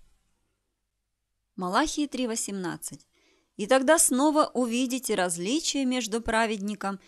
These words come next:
и нечестивым, между служащим Богу и неслужащим Ему». Продолжительность слушания в записи шестнадцать с половиной часов. Для сравнения, Новый Завет двадцать пять часов.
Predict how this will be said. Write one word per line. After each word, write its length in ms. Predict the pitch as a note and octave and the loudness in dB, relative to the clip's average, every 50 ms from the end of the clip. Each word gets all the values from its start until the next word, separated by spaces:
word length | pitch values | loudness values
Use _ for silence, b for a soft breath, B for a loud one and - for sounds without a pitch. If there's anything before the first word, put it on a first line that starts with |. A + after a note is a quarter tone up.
| b b b b - | b b b b -2
и 120 | A#3 C#4 | 2 2
нечестивым, 1040 | C#4+ C4+ B3 A#3+ - - A3+ A3+ - - - - G#3 G#3+ A3 F#3 E3 D#3 D#3 E3 b b b b b b b b b | 2 2 2 0 -2 -4 -2 -4 -4 -4 -4 -6 -4 -4 -4 -4 -4 -8 -8 -12 b b b b b b b b b
между 340 | F#3+ G3+ A#3 B3 A3+ G#3+ B3 | -4 -2 0 0 2 0 0
служащим 840 | B3+ - - A#3 A#3+ C#4+ C#4+ D4+ C#4 C#4 - - - C4 C4 B3+ A3 | 0 0 0 0 0 0 0 0 0 0 0 0 0 0 0 0 2
Богу 380 | G3 A3+ C4+ C#4 A3+ A3 A#3+ - - - | 2 2 2 2 2 -2 -4 -4 -4 -4
и 120 | G#3+ A3+ A3 | -4 -2 -2
неслужащим 960 | G#3 F#3 F3+ - - - F3+ - - C#4+ D#3+ B3 A#3+ - - - A#3 A3 G#3 | -2 -2 -4 -4 -6 -4 -4 -4 -2 -2 -2 -4 -4 -4 -4 -4 -4 -4 -4
Ему». 460 | G3 F#3+ G3 F#3+ F3+ E3+ E3 D#3 D3 - _ _ _ _ b b b b b b b b b b b _ | -6 -6 -6 -6 -6 -6 -8 -8 -10 -14 _ _ _ _ b b b b b b b b b b b _
Продолжительность 800 | - - G#3 G#3 A#3 C4 C4+ D4+ F4+ - D#4+ C#4+ C4 C4+ - | -2 -2 2 4 4 4 4 2 -2 0 0 0 2 4 2
слушания 480 | - - C#4 D4+ D4+ - D4+ B3+ A#3+ A3+ | 2 2 0 -2 -2 -2 -4 -4 -4 -4
в 40 | G#3+ | -4
записи 460 | G#3 A3 C4+ D#4+ D#4+ D4 C4+ - - | 0 0 0 0 0 -2 -4 -2 -2
шестнадцать 640 | G3 - G3+ G3 - - G#3+ A3 B3+ C4 - B3 | -4 -2 -2 -2 -2 -2 -2 -2 -2 -4 -2 -4
с 60 | - - | -4 -4
половиной 460 | - G3+ F#3+ F#3 F3+ G#3+ A3+ A#3+ A#3 | -2 -4 -4 -4 -4 -4 -4 -4 -4
часов. 540 | - - A3+ - - - G3 E3+ D3 - _ _ _ _ _ _ _ _ _ _ _ _ | -6 -6 -4 -4 -4 -4 -4 -6 -6 -10 _ _ _ _ _ _ _ _ _ _ _ _
Для 200 | - F#3 G#3 A3 | -4 -2 -2 0
сравнения, 720 | G#3 - A3 G#3 G#3 G3+ A#3 C#4 D#4+ D4+ B3+ G#3+ E3 D#3+ b b b b b b | 0 0 0 0 0 2 2 2 4 4 2 2 0 -4 b b b b b b
Новый 300 | - G3+ A3+ A3 G3 G3 | -4 -2 0 0 0 0
Завет 360 | F3+ F3+ F#3+ G3 B3+ E4 C4+ | 0 0 0 0 0 -2 -2
двадцать 480 | A3 G3+ F#3+ A#3 C4 - - D#3 - - | -2 -2 0 0 0 -2 -4 -6 -6 -6
пять 260 | - G3+ F#3 F#3+ F#3+ | -4 -2 -2 -2 -4
часов. 520 | - - F#3+ - - - E3+ E3 E3 - | -6 -4 -4 -4 -4 -4 -6 -8 -10 -14